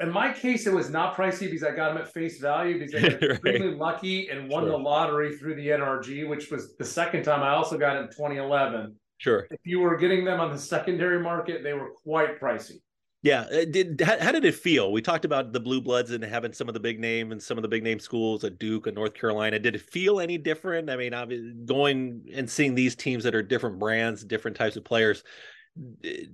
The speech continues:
Speaker 2: do you, did you feel like anything was missing from the Final Four, that you were missing some of that atmosphere, or not really?
Speaker 1: No, I mean, when you look down to that student section, uconn maybe had half their allotment.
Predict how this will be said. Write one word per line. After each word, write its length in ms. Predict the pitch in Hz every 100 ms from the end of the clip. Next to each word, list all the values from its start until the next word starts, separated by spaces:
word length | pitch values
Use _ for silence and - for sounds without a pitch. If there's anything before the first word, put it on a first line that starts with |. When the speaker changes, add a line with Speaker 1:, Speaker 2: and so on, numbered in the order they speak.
| 131 - -
Speaker 2:
do 80 | 143
you, 160 | 127
did 200 | 131 123
you 80 | 113
feel 140 | 117 156
like 120 | 151
anything 260 | 151 147
was 140 | 139 117
missing 420 | 113 123 160 139
from 140 | 139
the 80 | 135
Final 260 | 131 131 131
Four, 260 | 131 131
that 120 | 127 107
you 120 | 110
were 100 | 107
missing 320 | 113 113 113
some 180 | - 117
of 60 |
that 140 | 113 110
atmosphere, 480 | 110 117 - 127 101
or 40 |
not 160 | 98 90
really? 240 | 90 87 - _ _ _ _
Speaker 1:
No, 280 | 170 202 214
I 60 | 180
mean, 340 | 185 170 135
when 140 | 147 175
you 120 | 170
look 180 | - 131
down 340 | 160 175 175
to 60 | 156
that 200 | 143 107 - _ _
student 480 | - - 190 185 190
section, 680 | - 190 190 208 208 214 - _ _ _ _ _
uconn 440 | 160 190 175 180 170
maybe 200 | 170 160
had 180 | 156 147
half 280 | 156 170 -
their 140 | 175
allotment. 580 | 156 156 160 190 202